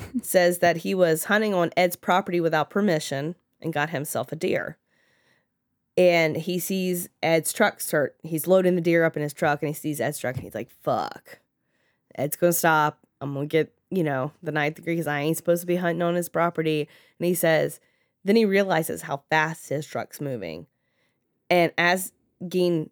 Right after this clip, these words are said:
drives by, just like, "Hey," and then keeps going. Despite seeing Elmo on his property with a deer, Elmo's like, "Fuck. Okay, well,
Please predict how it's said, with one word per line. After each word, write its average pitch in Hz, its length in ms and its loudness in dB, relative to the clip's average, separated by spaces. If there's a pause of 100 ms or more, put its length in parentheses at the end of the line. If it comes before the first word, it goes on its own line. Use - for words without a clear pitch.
drives 170 460 2
by, 160 320 4
just 151 220 -2
like, - 180 -4 (800)
"Hey," 185 440 2 (160)
and 165 120 2
then 160 80 2
keeps - 260 -2
going. 139 420 0 (180)
Despite 220 540 2 (140)
seeing 262 460 0
Elmo 185 560 4
on 220 180 4
his 254 180 0
property 190 680 -2
with 180 400 0
a 180 60 2
deer, 156 460 -4 (840)
Elmo's 143 320 -4
like, 135 260 -2 (1200)
"Fuck. - 280 0 (280)
Okay, 160 380 -2 (100)
well, 165 300 0